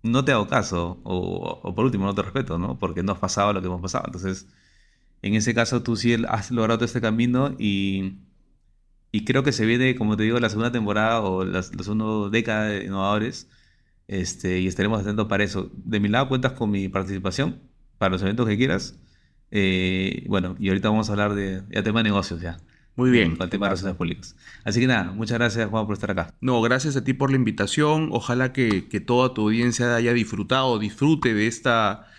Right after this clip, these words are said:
Speaker 2: de esta conversación. Para mí ha sido un lujo y un placer verte, conversar, compartir y sobre todo, este, ponernos, eh,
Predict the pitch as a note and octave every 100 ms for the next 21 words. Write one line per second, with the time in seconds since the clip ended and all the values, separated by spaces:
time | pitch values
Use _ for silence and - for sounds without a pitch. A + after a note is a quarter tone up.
0 | - - - A2 C3+ B2+ A2+ G2 G#2 B2
1 | B2+ A#2 G2 A2 A2+ - A#2+ A#2+ A2+ A2
2 | - - _ _ - B2 B2 C3+ C3 C3
3 | A2+ A#2 A2+ A#2 G2 A#2+ A#2 A#2+ C#2+ F#2
4 | A2+ C#3+ C#3+ C3 C3 C#3 C3 A2 G2 F#2+
5 | F#2+ - C3 B2+ B2+ - G#2 F#2+ F#2+ F#2+
6 | - C#3+ D3+ D#3 - _ - - - _
7 | D3+ D#3 C#3 C3 C3+ F3 F3+ F#3+ F#3 -
8 | B2+ - B2 - A#2 C#3 D#3 D#3+ D#3+ D3+
9 | - - G#2+ A#2 G#2+ G#2 G2 G2